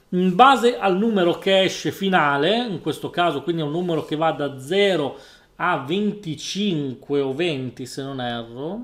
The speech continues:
ventiquattro, ok, non c'è più di ventiquattro?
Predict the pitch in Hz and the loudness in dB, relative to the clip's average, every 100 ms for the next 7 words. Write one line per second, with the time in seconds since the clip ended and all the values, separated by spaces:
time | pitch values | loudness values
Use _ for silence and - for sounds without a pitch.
0 | 247 _ _ _ _ _ _ _ _ _ | -14 _ _ _ _ _ _ _ _ _
1 | _ _ - - _ _ _ _ _ _ | _ _ -20 -20 _ _ _ _ _ _
2 | _ _ _ _ _ 147 151 139 - - | _ _ _ _ _ -6 -6 -8 -10 -10
3 | 107 - _ - 143 185 190 165 _ - | -10 -14 _ -16 -12 -12 -14 -20 _ -20
4 | 139 - - - 123 117 120 135 160 131 | -20 -20 -20 -18 -16 -14 -14 -14 -14 -12
5 | 127 127 143 143 139 131 139 135 135 - | -12 -8 -8 -8 -10 -8 -8 -10 -14 -10
6 | 156 135 - - 139 143 180 220 | -6 -6 -10 -16 -10 -10 -10 -12